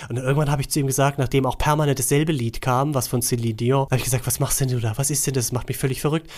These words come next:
Und dann hat er gesagt, „Ja, das sind die Reels, ich guck mir die Reels auf Instagram an.“ „Ah, okay, was ist das?“ Und dann hab ich mir das angeguckt.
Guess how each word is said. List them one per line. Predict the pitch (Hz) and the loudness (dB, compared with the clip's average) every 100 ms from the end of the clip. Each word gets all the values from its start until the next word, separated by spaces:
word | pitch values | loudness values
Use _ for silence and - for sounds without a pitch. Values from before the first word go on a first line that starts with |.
| - - | -14 -10
Und | 120 | -2
dann | |
hat | 135 | 0
er | 123 | 2
gesagt, | 139 147 143 | 2 0 -2
„Ja, | 135 | -2
das | - | -2
sind | 113 | -2
die | 120 | -2
Reels, | 120 151 226 - | 0 0 0 0
ich | - | -2
guck | 135 | 0
mir | 131 | 0
die | 135 | 0
Reels | 131 151 220 | 2 2 0
auf | 180 | -2
Instagram | 156 185 - 165 131 117 | -2 -2 -2 0 0 0
an.“ | 113 113 - - - | -2 -4 -8 -16 -14
„Ah, | - - 170 214 | -8 -4 -2 -4
okay, | 143 - 127 | -6 -4 -2
was | 143 110 | -2 -2
ist | - | -4
das?“ | 185 - | -2 -2
Und | |
dann | 120 | -2
hab | 110 | 0
ich | 113 | -2
mir | |
das | 113 | -4
angeguckt. | - 104 135 190 220 | -4 -4 -2 -2 -4